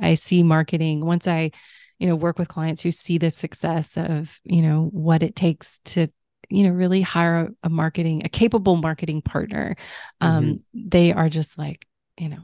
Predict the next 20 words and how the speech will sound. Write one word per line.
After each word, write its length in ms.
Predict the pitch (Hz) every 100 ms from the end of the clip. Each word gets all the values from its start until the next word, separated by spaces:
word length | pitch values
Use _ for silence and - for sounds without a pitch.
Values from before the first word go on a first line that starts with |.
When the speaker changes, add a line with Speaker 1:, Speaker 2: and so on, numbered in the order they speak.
| -
Speaker 1:
"Oh 40 |
my 100 | 160 165
gosh, 240 | - - -
yes, 200 | 180 156
of 100 | -
course. 340 | - - 151 -
I, 260 | 156 175 185
<laughs> 600 | 233 - 277 - 415 330
this 180 | - 196
is 80 | 196
Speaker 2:
Yeah. 60 | 196
Speaker 1:
not 300 | 170 170 - - -
something 320 | 180 165 160
I 120 | 160
could 160 | 151 160
have 180 | 156 151
ever 220 | 151 147
managed." 680 | 143 147 - 147 160 - -
So 340 | - 151 143 139 _ _ _ _
Speaker 2:
Yeah, 80 | -